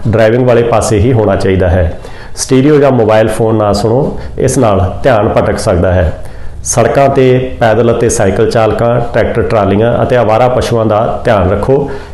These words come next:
ਇਹ ਅਚਾਨਕ ਹੀ ਸੜਕਾਂ ਤੇ ਚੜ੍ਹ ਆਉਂਦੇ ਹਨ। ਵਾਹਨਾਂ ਦੇ ਮਗਰ ਰਿਫਲੈਕਟਰ ਲਗਾਉਣ ਵਿੱਚ ਲਾਪਰਵਾਹੀ ਨਾ ਕਰੋ। ਅੱਗੇ ਚੱਲ ਰਹੀ ਗੱਡੀ ਦੇ ਪਿੱਛੇ ਇੱਕ ਸੁਰੱਖਿਅਤ ਦੂਰੀ ਬਣਾ ਕੇ ਚੱਲਣਾ ਹੀ ਬਿਹਤਰ ਹੁੰਦਾ ਹੈ।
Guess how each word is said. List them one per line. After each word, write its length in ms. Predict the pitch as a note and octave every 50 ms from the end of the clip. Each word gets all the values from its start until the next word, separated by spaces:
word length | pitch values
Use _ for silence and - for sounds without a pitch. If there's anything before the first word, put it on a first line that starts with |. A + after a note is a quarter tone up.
| - -
ਇਹ 140 | C#3 C3+
ਅਚਾਨਕ 400 | C3+ C3 C3 A#2 A#2+ B2+ C3 C3
ਹੀ 120 | A#2 C3 C3+
ਸੜਕਾਂ 340 | C3 C3 A2+ - - A#2 G#2
ਤੇ 100 | A2+ G#2
ਚੜ੍ਹ 220 | - G#2+ G2+ G2+
ਆਉਂਦੇ 260 | G#2 F#2+ F#2 F2 F2+
ਹਨ। 200 | E2 E2+ F2 E2+ E2+ - - - - - - - - - - -
ਵਾਹਨਾਂ 360 | G2 G#2+ G2+ A2+ B2+ C3+ C3+
ਦੇ 100 | B2 C3+
ਮਗਰ 280 | B2+ A#2+ A#2 G#2 A#2 A2 A#2 A#2 - -
ਰਿਫਲੈਕਟਰ 640 | A#2 A2 - A#2+ A2 G2+ - - A#2 A2 A2+ A2+ A2+ - - -
ਲਗਾਉਣ 380 | C3 A#2 G#2 G#2 G#2 G#2+ G#2+ G#2
ਵਿੱਚ 180 | G#2+ G#2 G#2
ਲਾਪਰਵਾਹੀ 500 | A2+ G#2 G#2 G2 G2 A2 G#2 G2+ G2 G2+
ਨਾ 140 | G#2+ A2+ A#2
ਕਰੋ। 440 | A2+ A#2+ A#2 B2+ D3 C#3+ - - - - - - - - - - - - - - B2
ਅੱਗੇ 180 | A2+ G#2+ C3+
ਚੱਲ 240 | C#3 C3+ C3+ B2+ B2
ਰਹੀ 220 | A#2+ A#2+ A#2 C3 C3
ਗੱਡੀ 280 | A#2 A2 G2+ G2+ B2+
ਦੇ 100 | B2 B2+
ਪਿੱਛੇ 400 | B2 - - - - - B2 A#2+
ਇੱਕ 200 | A#2+ B2 B2+ C3
ਸੁਰੱਖਿਅਤ 420 | B2+ - - B2+ C3 B2+ - - -
ਦੂਰੀ 240 | B2 B2 A2+ A#2+
ਬਣਾ 260 | A#2+ G#2 A2+ A2 G#2 G#2
ਕੇ 160 | G#2 B2 A2+
ਚੱਲਣਾ 360 | A2+ - A2+ A2 A2 A2+ A2
ਹੀ 140 | F#2+ G#2+ C#3+
ਬਿਹਤਰ 300 | C3 A2 A2 A2 B2 A2+
ਹੁੰਦਾ 280 | G2 F#2+ G2 F#2+ F#2
ਹੈ। 240 | F2+ F2 E2 D2+ -